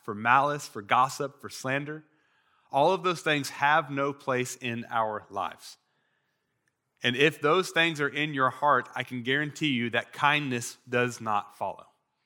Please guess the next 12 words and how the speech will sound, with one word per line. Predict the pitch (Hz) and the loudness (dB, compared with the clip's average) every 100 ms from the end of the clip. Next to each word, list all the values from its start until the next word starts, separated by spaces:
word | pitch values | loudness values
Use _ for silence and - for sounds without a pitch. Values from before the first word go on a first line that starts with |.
| _ _ _ _ _ _ _ _ _ | _ _ _ _ _ _ _ _ _
All | 135 160 | 6 6
of | 180 | 6
those | 165 - | 2 0
things, | 156 143 123 - | 0 0 -4 -10
acting | 139 139 156 151 | 2 2 2 -2
hostile | 127 160 156 - 135 | 4 4 4 -4 -6
towards | - 160 165 | -4 -4 -4
one | 147 147 | -2 -2
another, | 127 113 107 110 | 0 -2 -2 -4
is | 127 131 117 | -2 -2 -4
the | 117 | -2
opposite | 123 143 143 135 - 113 | 2 2 0 -8 -4 -4